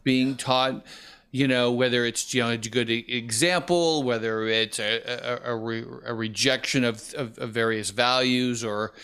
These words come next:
embracing of values. I mean, there, there's all of these things. Um,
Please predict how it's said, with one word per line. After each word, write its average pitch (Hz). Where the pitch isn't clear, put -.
embracing 127
of 120
values. 120
I 123
mean, 123
there, 139
there's 135
all 160
of 139
these 120
things. 123
Um, 117